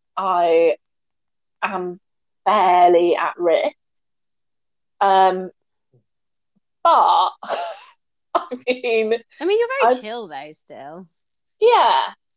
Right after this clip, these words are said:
Speaker 1: but I think, you know, I don't, I think what, what I find kinda strange is the fact that it's like, "Oh, June, everything's gonna be totally normal."
Speaker 2: That's it.
Speaker 1: And
Speaker 2: That's
Speaker 1: even
Speaker 2: what
Speaker 1: though,
Speaker 2: I find
Speaker 1: like,
Speaker 2: strange.
Speaker 1: by that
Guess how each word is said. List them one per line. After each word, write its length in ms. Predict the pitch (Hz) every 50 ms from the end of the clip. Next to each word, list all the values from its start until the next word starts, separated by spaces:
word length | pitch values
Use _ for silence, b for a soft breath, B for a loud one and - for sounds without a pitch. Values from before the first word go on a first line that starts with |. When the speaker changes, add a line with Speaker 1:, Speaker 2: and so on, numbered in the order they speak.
| _ _ _ _ -
Speaker 1:
but 120 | 247 220 -
I 60 | 254
think, 460 | 262 - - 339 339 320 311 294 233 _ _ _ _ _ _ _ _ _
you 80 | 294 277
know, 440 | 220 135 143 147 151 156 147 147 - - _ _ _ -
I 180 | 214 226 208 208 _ _ _ _
don't, 500 | - 233 226 220 220 214 214 208 175 - _ _ _ _ _ _ _ _ _ _ _
I 60 | - 247
think 280 | - 247 240 226 - - _
what, 360 | - 214 240 - - - _
what 220 | - 208 240 226 -
I 220 | 196 214 214 214 220
find 300 | 214 - 185 165 160 180 _
kinda 120 | - 160 185 -
strange 360 | - 214 208 185 160 - _ _ -
is 80 | 151 - _
the 80 | 185 -
fact 240 | - 165 - -
that 100 | - -
it's 180 | - - - _
like, 220 | - - 311 - _ -
"Oh, 120 | 359 269
June, 560 | 214 262 311 302 247 180 107 147 160 202 226 - _ _ -
everything's 420 | 247 254 254 226 220 220 185 - -
gonna 140 | - 190 202
be 120 | - 185
totally 600 | - - - - 196 185 359 - - 190 185 180
normal." 720 | 180 196 220 226 226 214 202 - - - - - - 180 202
Speaker 2:
That's 340 | - 392 403 381 - - -
it. 80 | 277 -
Speaker 1:
And 80 | 247
Speaker 2:
That's 200 | 262 294 302 285
Speaker 1:
even 100 | 285 254
Speaker 2:
what 80 | 247 240
Speaker 1:
though, 40 | 240
Speaker 2:
I 220 | 233 226 226 220
find 20 | 220
Speaker 1:
like, 300 | 208 208 208 202 175 -
Speaker 2:
strange. 720 | - - 214 196 185 185 185 185 190 190 190 190 - _ _ _ _ _ _ 151
Speaker 1:
by 200 | - 240 240 240
that 220 | 233 254 294 294